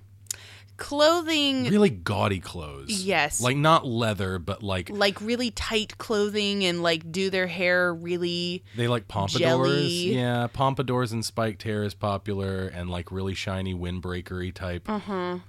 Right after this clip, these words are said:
Speaker 2: And they either go really tight or really super baggy.
Speaker 1: And it's, it's very much like the total opposite of an American biker, especially because they
Speaker 2: Well, at
Speaker 1: ride
Speaker 2: this point,
Speaker 1: teeny,
Speaker 2: Am-, at
Speaker 1: teeny
Speaker 2: this
Speaker 1: tiny
Speaker 2: point,
Speaker 1: little crotch
Speaker 2: the image of
Speaker 1: rockets.
Speaker 2: American bikers is, like, older guys usually.
Speaker 1: Right.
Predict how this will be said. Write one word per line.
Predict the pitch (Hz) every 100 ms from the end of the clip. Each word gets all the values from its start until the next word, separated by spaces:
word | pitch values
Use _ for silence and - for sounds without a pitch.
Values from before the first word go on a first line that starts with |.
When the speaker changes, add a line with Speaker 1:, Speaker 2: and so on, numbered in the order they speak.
| -
Speaker 2:
And | 117 117
they | 131
either | 131 135 135
go | 131
really | 107 107 110
tight | 104 - 110 107
or | 92
really | 82 90 101
super | 98 - 95 90 95
baggy. | 80 80 92 120 147 - - 220
Speaker 1:
And | 214
it's, | 196 202 - -
it's | 202 202
very | 190 196 220 220
much | 214 196 185 - -
like | 170 165 -
the | 175 160 185 175
total | - - 226 214 202 185 -
opposite | 160 165 180 - 175
of | 156
an | 156
American | 151 156 175 - 220
biker, | 220 220 247 247 254 - - -
especially | 190 - 370 381 - 311
because | 233 277
they | 214 208
Speaker 2:
Well, | 160
at |
Speaker 1:
ride | 185
Speaker 2:
this | 170 -
point, | 139 120 -
Speaker 1:
teeny, |
Speaker 2:
Am-, | 135
at | -
Speaker 1:
teeny | - 349 320
Speaker 2:
this | 214 -
Speaker 1:
tiny | 285
Speaker 2:
point, | 147 131
Speaker 1:
little | 190 175
crotch | - 240 175
Speaker 2:
the | 127
image | - 135
of | 113
Speaker 1:
rockets. | 104
Speaker 2:
American | 98 98 95
bikers | 85 90 87 82
is, | 82
like, | 80 82 -
older | 85 82 80
guys | 78 80 80 80
usually. | 80 85 87 101 113
Speaker 1:
Right. | 185